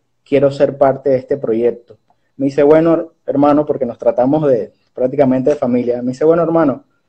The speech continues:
hagamos algo. Si tú quieres unirte a esto, tienes que tener la mente abierta que vamos a tener poco capital, pocos recursos, vamos a trabajar prácticamente con las uñas,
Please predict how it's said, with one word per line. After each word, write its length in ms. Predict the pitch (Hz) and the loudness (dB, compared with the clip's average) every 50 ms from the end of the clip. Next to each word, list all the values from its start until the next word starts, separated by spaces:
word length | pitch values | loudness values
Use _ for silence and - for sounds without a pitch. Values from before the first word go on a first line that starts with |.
| _ _ _ _ _ _ | _ _ _ _ _ _
hagamos 380 | - 135 135 143 147 151 147 | 0 2 2 4 2 2 2
algo. 340 | 165 175 165 143 135 123 120 | 4 4 4 4 2 0 -2
Si 160 | - - 131 | -4 -8 -8
tú 140 | 127 139 131 | -8 -8 -2
quieres 240 | 131 151 156 170 165 | 0 2 2 4 2
unirte 360 | 151 143 147 147 143 - 160 | 2 0 0 -2 0 2 2
a 100 | 151 151 | 4 4
esto, 340 | 156 151 - - 175 175 196 202 - - - _ _ _ - - - | 4 2 -2 -2 -2 -2 0 -2 -6 -8 -12 _ _ _ -16 -6 -4
tienes 280 | 247 269 302 311 - | -2 -2 -2 -4 -6
que 120 | - 135 127 | -6 -6 -6
tener 300 | - 117 117 120 127 139 | -6 -6 -6 -2 0 0
la 120 | 139 139 | 2 2
mente 300 | 139 139 139 143 139 147 | 2 2 0 2 2 2
abierta 440 | 143 139 139 143 139 139 - 156 147 | 4 4 4 2 2 0 -2 -4 -2
que 140 | - 123 117 | -4 -4 -4
vamos 260 | 113 120 127 143 147 | -2 -2 -2 -4 -4
a 80 | 139 | -4
tener 460 | 127 113 113 113 117 123 131 139 - - _ _ _ _ _ _ _ _ _ _ | -4 -6 -6 -4 -4 -2 -4 -4 -4 -10 _ _ _ _ _ _ _ _ _ _
poco 260 | 143 139 143 151 - | 0 2 2 2 2
capital, 680 | 147 143 - 127 127 127 151 151 156 156 156 156 156 - - | 2 2 2 0 0 2 4 4 4 4 2 0 -2 -4 -4
pocos 260 | 147 143 156 156 151 | -2 0 0 0 0
recursos, 720 | 139 123 120 - 151 151 156 160 160 165 165 180 - - _ _ _ _ - | 0 -2 -2 0 0 0 0 0 0 0 0 0 -2 -6 _ _ _ _ -10
vamos 220 | 123 135 151 151 | -8 -4 -4 -4
a 60 | 147 | -2
trabajar 400 | - 127 120 113 113 127 127 127 | -2 2 2 2 2 0 -2 0
prácticamente 640 | - 156 156 - 165 - 139 131 143 277 - - - | 0 0 0 0 -2 -4 -2 -2 0 -2 -2 -4 -2
con 140 | 294 269 | -2 -2
las 120 | 247 - 135 | -4 -4 -4
uñas, 400 | 143 151 151 156 165 190 196 | -4 -4 -4 -4 -6 -6 -10